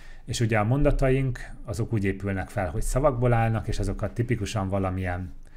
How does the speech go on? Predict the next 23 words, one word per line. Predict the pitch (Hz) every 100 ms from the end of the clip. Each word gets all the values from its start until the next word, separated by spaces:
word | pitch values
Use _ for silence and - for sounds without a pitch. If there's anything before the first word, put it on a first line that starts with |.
| - -
whitespace | 98 98 - 101 -
karakter | - 90 87 98 90
választja | 87 101 107 - 135
el. | 143 98
Vagy | 113 104
újsor | 135 - 120
karakter, | 117 104 - 98 87
vagy | 87
szóköz, | - - 104 - 101 - - - - -
néha | 98 -
tabulátor. | 92 120 107 104 95 92 104 98 - - - - - - -
De |
tipikusan | - 139 113 107 113
ugye, | 101 98 98 - -
amikor | 104 95 104
írunk | 104 92 -
ilyen | 92
folyószöveget, | - 104 92 101 - 127 123
ahogy | 92 98
mondjuk | 95 92 90 -
itt | -
is | 117 -
látszik, | 101 - - -